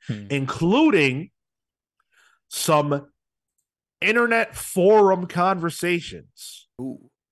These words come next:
Speaker 2: between people who initially saw this pitch document and what they thought about this in the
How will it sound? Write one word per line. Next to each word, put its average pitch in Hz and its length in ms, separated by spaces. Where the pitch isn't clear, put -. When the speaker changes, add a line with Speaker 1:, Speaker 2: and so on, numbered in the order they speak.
Speaker 2:
between 143 680
people 180 440
who 143 340
initially 165 880
saw 160 480
this 127 180
pitch - 300
document - 480
and 131 140
what 135 200
they 175 120
thought 175 300
about 107 300
this 120 340
in 131 160
the 147 420